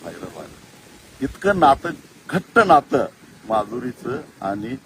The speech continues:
या मठाचं आणि इथल्या भाविकांचं होतं. खरं तर आता काही लोक, अ, अ, जे बटीक झाले आहेत अंबानीचे आणि सगळ्या व्यवस्थेचे, ते आता उलटं सुलटं काहीतरी चर्चा करायला लागलेत.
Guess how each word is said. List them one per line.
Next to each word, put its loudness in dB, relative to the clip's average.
या 0
मठाचं -6
आणि -6
इथल्या -8
भाविकांचं -10
होतं. -18
खरं -4
तर 0
आता 2
काही 2
लोक, 6
अ, 0
अ, 0
जे -2
बटीक -2
झाले 4
आहेत 4
अंबानीचे -2
आणि -4
सगळ्या -6
व्यवस्थेचे, -6
ते 6
आता 6
उलटं 0
सुलटं -4
काहीतरी -2
चर्चा -6
करायला -8
लागलेत. -8